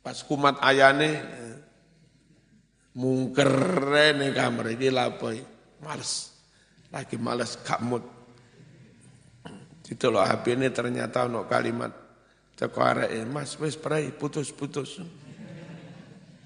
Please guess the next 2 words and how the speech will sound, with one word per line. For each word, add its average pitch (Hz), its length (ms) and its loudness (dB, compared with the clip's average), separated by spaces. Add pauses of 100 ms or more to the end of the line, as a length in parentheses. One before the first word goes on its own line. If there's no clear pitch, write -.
(1500)
Oh, 208 160 -10
diluk-diluk 185 800 -2